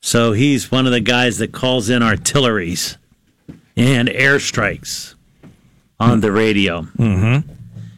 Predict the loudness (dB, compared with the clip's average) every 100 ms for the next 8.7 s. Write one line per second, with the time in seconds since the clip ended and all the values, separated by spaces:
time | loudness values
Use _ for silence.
0 | -20 -6 0 2 2 2 2 2 2 2
1 | 2 2 0 -2 0 0 2 2 2 0
2 | -2 -4 -2 0 0 0 0 0 0 0
3 | -2 -8 -18 -18 -14 -14 -14 -20 _ -2
4 | 2 2 2 0 -2 -2 0 2 0 0
5 | -6 -16 _ _ _ _ _ _ _ _
6 | _ 0 2 2 0 0 2 2 2 4
7 | 4 2 2 0 2 2 0 -2 -4 -4
8 | 0 2 2 0 0 0 0